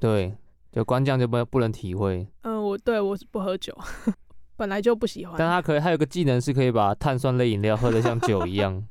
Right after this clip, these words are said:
Speaker 2: <laughs> 对，大家都说我可以，那个叫什么，可乐醉吗？
Speaker 1: 对，就是他会在一个像是那种朋友局这样，但大家都喝酒，他喝可乐，但是醉的程度跟大家差不多。
Speaker 2: 就是我觉得是那个氛围跟气氛可以让你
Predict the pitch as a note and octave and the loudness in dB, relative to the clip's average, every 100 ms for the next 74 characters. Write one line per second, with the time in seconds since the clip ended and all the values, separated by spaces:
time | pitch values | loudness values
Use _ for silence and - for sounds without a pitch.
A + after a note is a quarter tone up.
0 | - - - - - C4 A#3+ B3+ C4 C#4+ | -16 -20 -20 -20 -6 0 2 2 2 2
1 | C4+ B3 G#3 A3+ G#3 F#3 F#3 - - - | 2 2 0 0 0 0 -6 -16 -20 -8
2 | F#4 G4+ F#4 D#4+ E3 - - G3+ A3 A3+ | 0 2 2 0 -4 -6 -4 0 2 2
3 | G#3 A3 F#3 E3+ F#3 - A2+ A#2 D#3 E3+ | 2 0 -2 -6 -8 0 2 2 4 4
4 | - - D#3+ E3+ F3 E3 C#3+ C3 C3 B2 | 2 -2 0 2 2 2 4 4 4 2
5 | - - - - - E3+ D#3+ D#3+ D#3 C#3 | -4 -20 -20 -10 -2 0 2 2 2 2
6 | A#2+ C3 A#2+ G#2 G2+ G2 A2 G2+ A2+ B2 | 2 2 2 0 -4 0 0 2 0 2
7 | C3 C3 C3 B2+ B2 A#2 A2 A#2+ B2 A#2+ | 2 2 2 2 2 2 2 2 2 2
8 | A#2+ - G2 G2+ G2+ A#2 A#2 B2 A#2 - | 0 -2 -2 2 2 2 2 4 2 0
9 | - - F#3+ D#3+ C3 B2 B2 A#2 A2+ A2+ | -8 -2 2 2 2 2 2 2 2 2
10 | G#2+ G#2 G2 F#2 F#2 - _ - E4 E4+ | 0 0 0 -2 -4 -10 _ -10 -4 -2
11 | F#4 F#4 D#4+ B3+ C#4 F4 G#4 A4 F#4+ F#4+ | 2 2 2 2 0 0 2 0 0 -2
12 | E4 B3+ - C4+ C#4 C4 G3 G3+ A#3+ A#3 | -2 -2 -2 -4 -2 0 0 2 0 0
13 | C4+ A3 - G3+ G3+ G#3+ G#3 A3+ G#3 A#3+ | -2 -4 -4 -2 -2 0 2 4 4 4
14 | A3+ G3+ F3+ | 0 -2 -4